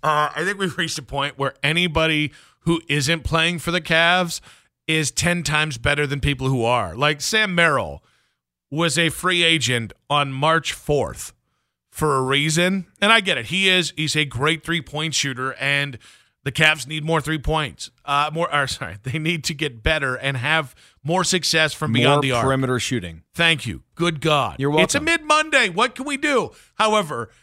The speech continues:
Speaker 1: people being
Speaker 2: Listen,
Speaker 1: like,
Speaker 2: my back's getting tired here.
Speaker 1: It's, it, listen,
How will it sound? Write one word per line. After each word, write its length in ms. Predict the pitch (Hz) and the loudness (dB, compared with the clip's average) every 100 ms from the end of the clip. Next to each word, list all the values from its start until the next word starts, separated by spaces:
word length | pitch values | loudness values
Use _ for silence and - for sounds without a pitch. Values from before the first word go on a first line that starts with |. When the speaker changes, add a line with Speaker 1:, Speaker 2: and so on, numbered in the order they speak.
| _ _ _ - | _ _ _ -4
Speaker 1:
people 280 | 233 247 233 | -2 0 0
being 200 | 220 208 | 0 2
Speaker 2:
Listen, 200 | 175 170 | 4 4
Speaker 1:
like, 60 | 160 | 4
Speaker 2:
my 120 | 147 | 4
back's 300 | 165 214 - | 4 2 -2
getting 200 | 208 180 | -6 -2
tired 340 | 175 214 202 | 0 0 0
here. 280 | 123 82 - - | -2 -6 -8 -2
Speaker 1:
It's, 220 | 196 185 | -2 -2
it, 260 | 160 170 147 | -2 -2 0
listen, 540 | 175 202 170 107 80 | -2 0 -2 -4 -10